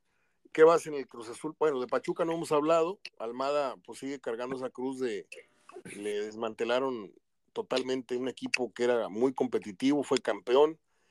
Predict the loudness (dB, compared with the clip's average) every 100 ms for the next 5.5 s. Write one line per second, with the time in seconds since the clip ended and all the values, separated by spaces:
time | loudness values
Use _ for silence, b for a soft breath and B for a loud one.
0 | _ -8 2 6 8 8 4 -2 -10 -8
1 | -6 -6 -6 -6 -6 -4 -2 -2 -2 -2
2 | 0 -2 -2 -6 -6 -6 -4 -4 -6 -10
3 | -8 -4 -4 -4 -8 -8 -8 -10 -14 -8
4 | 0 0 0 -6 -8 -6 -8 -6 -6 4
5 | 4 4 2 -4 -6